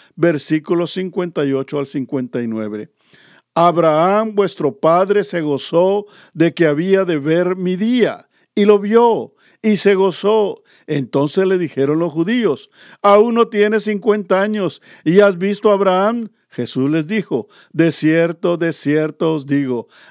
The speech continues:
antes que Abraham fuese, yo soy". Tomaron entonces piedras para arrojárselas, pero Jesús se escondió y salió del templo, y atravesando por en medio de ellos, se fue. El "yo soy" de Jesús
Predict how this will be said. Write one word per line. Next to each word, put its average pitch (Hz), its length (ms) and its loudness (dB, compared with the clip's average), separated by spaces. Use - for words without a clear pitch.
antes 185 540 2
que 170 100 -2
Abraham 156 380 0
fuese, 160 580 -2
yo 147 240 2
soy". 139 520 0
Tomaron 185 480 4
entonces 214 460 0
piedras 254 500 0
para 160 220 -2
arrojárselas, 147 840 -4
pero 185 220 4
Jesús 170 460 -2
se 202 80 0
escondió 202 680 -2
y 160 160 2
salió 143 360 0
del 175 180 -2
templo, 175 540 -4
y 190 160 2
atravesando 170 1000 -2
por 147 160 0
en 139 120 -2
medio 156 360 0
de 143 240 0
ellos, 135 440 -4
se 127 220 -4
fue. 113 320 -12
El 233 140 4
"yo 330 160 4
soy" 262 340 2
de 151 160 -2
Jesús 185 480 -4